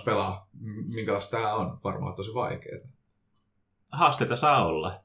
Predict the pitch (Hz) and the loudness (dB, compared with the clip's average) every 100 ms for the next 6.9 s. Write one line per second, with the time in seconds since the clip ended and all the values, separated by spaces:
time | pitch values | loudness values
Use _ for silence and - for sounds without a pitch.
0 | - 95 90 107 107 113 104 104 104 101 | -6 -4 -2 0 0 2 2 4 4 4
1 | 101 101 98 104 98 - 95 92 90 95 | 4 4 2 2 0 0 2 2 2 0
2 | 95 92 - _ _ _ _ _ _ _ | 2 0 -4 _ _ _ _ _ _ _
3 | _ _ _ - - _ _ 139 110 90 | _ _ _ -20 -20 _ _ 6 8 6
4 | - 82 80 80 78 76 78 - 82 - | 0 -2 0 -2 -4 -4 -6 -4 -6 -8
5 | - 98 101 95 85 90 90 95 104 90 | -2 2 4 4 2 0 2 4 6 6
6 | 87 - - - 76 - 71 71 | 6 0 -2 -2 -4 -4 -4 -4